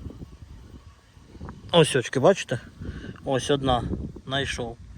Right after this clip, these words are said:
Ось, отака в нас Андромеда. Це не двадцять четвертий, двадцять третій год.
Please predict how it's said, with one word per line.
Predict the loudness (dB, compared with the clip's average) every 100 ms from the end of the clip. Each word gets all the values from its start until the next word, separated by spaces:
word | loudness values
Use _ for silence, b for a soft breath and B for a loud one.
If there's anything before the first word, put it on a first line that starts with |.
| b b b b
Ось, | -2 0 -2 -8 -6
отака | 0 2 6 6
в |
нас | 6 2
Андромеда. | 2 6 8 8 8 6
Це | 8 8 8 B B B B B B 2
не | 4 6
двадцять | 8 8 6 0
четвертий, | 4 6 6 2
двадцять | 4 4 4 0
третій | 4 4 4 2
год. | 2 0 -4